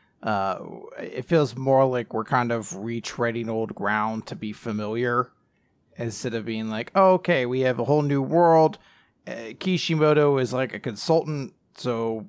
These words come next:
but we still have, like, a freedom to create our own thing here. We have a chance to differentiate ourselves from the original Naruto. We've kind of established our character relationship." And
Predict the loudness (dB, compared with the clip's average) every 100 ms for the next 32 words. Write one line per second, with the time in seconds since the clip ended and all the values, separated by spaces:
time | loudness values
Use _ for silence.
0 | -8 -6 -6 -4 -2 0 0 -2 -4 -4
1 | -10 -8 -6 -4 -4 -8 -10 -6 -4 -2
2 | -2 -4 -4 -4 -2 -2 -4 -2 -2 -2
3 | -4 _ _ _ -4 -2 -2 -4 -4 -4
4 | -8 -10 -4 -4 0 -2 0 -2 0 0
5 | 0 2 2 2 -2 -4 -2 -2 -2 0
6 | 2 2 2 0 0 -4 -2 0 -2 -4
7 | 0 0 0 -4 -6 -2 -2 -2 -2 -4
8 | -2 -4 -4 -4 -6 -6 -8